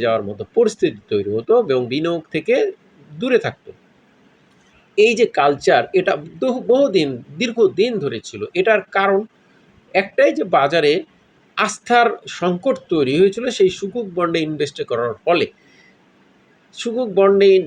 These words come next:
যখন অনুমোদন হয়, তারপর থেকে বাজারে কিন্তু সেই আস্থার সংকট নষ্ট হয়ে যায়। কিন্তু বিনিয়োগকারীদের মধ্যে যেই সামান্য পরিমাণে লেনদেন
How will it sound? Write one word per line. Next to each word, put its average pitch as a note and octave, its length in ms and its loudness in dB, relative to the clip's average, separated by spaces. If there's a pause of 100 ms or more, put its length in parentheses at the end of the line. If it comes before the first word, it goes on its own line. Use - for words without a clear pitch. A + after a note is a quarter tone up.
(120)
যখন F3+ 220 2 (120)
অনুমোদন F3 300 2
হয়, A#3 200 0
তারপর G3 320 2 (120)
থেকে A3+ 240 0
বাজারে D3 380 2
কিন্তু C3+ 240 -8
সেই C3 160 -4
আস্থার F#3 460 0
সংকট C#3 480 -2 (120)
নষ্ট A2 240 -10
হয়ে G#2+ 280 -4
যায়। A2 160 -2 (1120)
কিন্তু A3 340 2 (840)
বিনিয়োগকারীদের A3+ 800 4
মধ্যে F#3+ 300 2 (800)
যেই F#3+ 320 0 (100)
সামান্য F3+ 300 -2 (120)
পরিমাণে F3 340 0
লেনদেন B2 420 -2